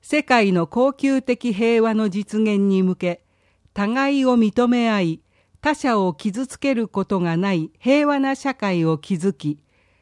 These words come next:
未来の世代につないでいく。そのためには、一人一人が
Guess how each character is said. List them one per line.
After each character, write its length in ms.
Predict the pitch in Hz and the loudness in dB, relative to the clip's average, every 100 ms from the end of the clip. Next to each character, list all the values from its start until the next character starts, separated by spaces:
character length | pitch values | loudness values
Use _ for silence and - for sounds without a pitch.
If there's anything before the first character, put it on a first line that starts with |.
| _ _ | _ _
未 180 | 208 277 | 0 2
来 260 | 262 233 | 2 2
の 160 | 202 185 | 2 2
世 240 | 180 240 | 0 -2
代 300 | 220 202 185 | 0 0 2
に 160 | 175 170 | 2 0
つ 120 | - | -2
な 180 | 190 208 | -2 0
い 120 | 196 | 0
で 120 | 180 | 0
い 120 | 180 160 | 0 -2
く。 300 | - 165 - _ _ _ _ _ | -4 -4 -6 _ _ _ _ _
そ 120 | - | -2
の 140 | 254 311 | 0 0
た 160 | 302 | 2
め 160 | 285 269 | 2 4
に 140 | 196 | 2
は、 180 | 175 160 - _ _ _ _ | 2 0 -8 _ _ _ _
一 300 | - - 294 | -12 0 2
人 160 | 277 269 | 2 -2
一 260 | - - | -4 -2
人 160 | 247 208 | 0 0
が 220 | 175 170 | -2 -2